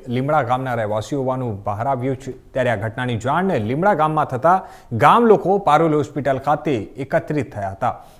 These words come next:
અને સરપંચ જનક રબારી તેમને તેમજ સાથી કામદારો, સામાજિક કાર્યકર ધર્મેન્દ્ર દિલવાડ પારુલ હોસ્પિટલ પહોંચ્યા હતા અને ત્યારબાદ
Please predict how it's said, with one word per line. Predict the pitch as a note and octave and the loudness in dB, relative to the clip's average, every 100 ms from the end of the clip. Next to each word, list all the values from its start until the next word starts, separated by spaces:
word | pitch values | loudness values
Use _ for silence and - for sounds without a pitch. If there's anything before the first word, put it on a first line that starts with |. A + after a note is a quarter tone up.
| - | -6
અને | B2 | -4
સરપંચ | B2 D#3+ A3 A#3 - | 4 6 8 6 2
જનક | G2+ A2 F3+ F#3 | -2 0 2 2
રબારી | D#3+ D#3 A3 | 4 4 4
તેમને | E3+ D3 C#3+ D#3 D3+ - - - | 2 0 0 -2 -4 -10 -14 -2
તેમજ | D#3 D#3 C3 | 2 2 2
સાથી | C3+ A#2 C3 F3+ | 0 2 0 0
કામદારો, | F3 D#3 D3+ D3+ - | 0 0 0 -2 -4
સામાજિક | B2+ A#2+ B2+ B2 B2 | -4 -2 -2 -4 0
કાર્યકર | B2 A#2+ B2+ B2+ | -2 0 -2 -4
ધર્મેન્દ્ર | - A#2 A#2+ C#3 D3+ C3 | -6 -4 -2 -2 -2 -2
દિલવાડ | G#2+ A2+ A2+ D3 - - | -2 -4 2 0 0 -6
પારુલ | - C3+ D#3 | 0 0 2
હોસ્પિટલ | C3 B2+ B2 A2+ | -2 -4 -6 -6
પહોંચ્યા | A2 A2 A2 D3+ | -6 -8 -2 -2
હતા | C3+ | 0
અને | C3 | -4
ત્યારબાદ | A#2+ C#3 D3+ F#3 | -2 0 4 4